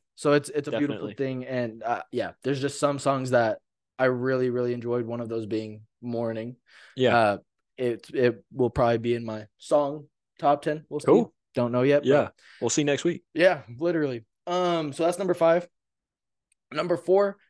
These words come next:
Speaker 1: just off of the first interaction I had with this album and nothing else, 'cause I haven't listened to it since, which is
Speaker 2: Okay.
Speaker 1: nuts. But that is J peg Mafia's Scaring All the Hoes.
Speaker 2: Yeah. <laughs>
Speaker 1: <laughs> It's just really random.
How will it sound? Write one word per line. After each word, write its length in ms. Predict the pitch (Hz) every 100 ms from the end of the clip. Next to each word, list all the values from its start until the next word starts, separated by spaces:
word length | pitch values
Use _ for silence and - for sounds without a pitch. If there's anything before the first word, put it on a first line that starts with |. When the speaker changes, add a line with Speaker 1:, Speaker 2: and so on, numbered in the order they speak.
| _
Speaker 1:
just 500 | 113 117 135 208 220
off 280 | - 196 196
of 160 | 196 156
the 100 | 139
first 420 | - 160 165 165
interaction 580 | 170 160 135 135 135 143
I 100 | 131
had 180 | 131 131
with 120 | 123
this 200 | 120 131 -
album 480 | 120 127 131 147 143 -
and 160 | 135 127
nothing 280 | 123 135 127
else, 140 | 131
'cause 120 | -
I 80 | 120
haven't 260 | 131 139 127
listened 260 | 123 151 143
to 100 | 139
it 100 | 107
since, 460 | - 123 160 - -
which 180 | 123 -
is 60 |
Speaker 2:
Okay. 80 | 147
Speaker 1:
nuts. 240 | 151 170 175 - _
But 100 | - 170
that 200 | 196 196
is 260 | 196 147
J 180 | 127 180
peg 240 | 175 170 151
Mafia's 760 | 151 151 143 127 120 117 -
Scaring 420 | _ - 151 147 143
All 140 | 135
the 80 | 123
Hoes. 300 | 135 98 -
Speaker 2:
Yeah. 320 | - 147 135 107 - -
<laughs> 200 | 220 - - 208 -
Speaker 1:
<laughs> 540 | 240 - 226 - 202 - - _ - _ _
It's 160 | 165
just 380 | 147 202 190 - _ _ - _ _ _ _ _ _ _ _ _ _ -
really 480 | 139 180 247 254
random. 880 | 208 170 175 175 180 185 180 185 185